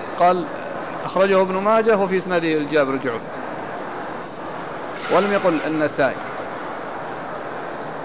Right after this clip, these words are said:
فهم زادوا بعد ذلك، بعد ما انتهى تعليق المنذري ونقل كلام أبي داود، بعد ذلك قالوا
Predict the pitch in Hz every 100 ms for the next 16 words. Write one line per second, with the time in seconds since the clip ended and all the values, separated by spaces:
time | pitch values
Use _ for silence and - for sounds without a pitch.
0 | - - - - 135 185 202 175 202 165
1 | 156 147 170 143 139 147 165 160 165 139
2 | 143 160 151 170 160 143 139 156 156 139
3 | 156 156 147 147 165 214 190 175 180 180
4 | 170 160 165